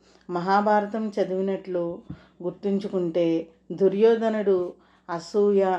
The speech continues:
రాక్షస మనస్తత్వం ఉన్న పా-, మనస్తత్వం ఉన్న పాత్ర ఇది, పాత్ర అని మనకి తెలుస్తుంది. అ-, అతని ఇతిహాసం నుండి అత్-, అత్యంత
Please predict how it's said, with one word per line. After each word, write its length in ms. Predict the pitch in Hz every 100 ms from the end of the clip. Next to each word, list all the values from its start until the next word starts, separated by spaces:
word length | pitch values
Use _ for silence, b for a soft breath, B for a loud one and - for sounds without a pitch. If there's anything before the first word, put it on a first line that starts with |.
| - -
రాక్షస 560 | 165 165 - 202 196
మనస్తత్వం 760 | 196 180 180 - 190 175 185 180
ఉన్న 240 | 165 180
పా-, 460 | 254 196 156 - -
మనస్తత్వం 760 | - 165 175 - 196 190 - 180
ఉన్న 180 | 175 180
పాత్ర 420 | 202 165 160 185
ఇది, 340 | 175 151 147 - _ b b b b _ _ _ _
పాత్ర 360 | 185 185 185 196
అని 200 | 190 254
మనకి 300 | 233 208 277
తెలుస్తుంది. 800 | 233 185 190 - 170 147 147 - b b b b 196
అ-, 240 | 202 - -
అతని 340 | 190 202 220
ఇతిహాసం 640 | 202 208 240 240 240 240 233
నుండి 540 | 220 214 208 202 202 B B B _ -
అత్-, 400 | 170 _ _ _ _ _
అత్యంత 640 | 180 180 220 214 226 254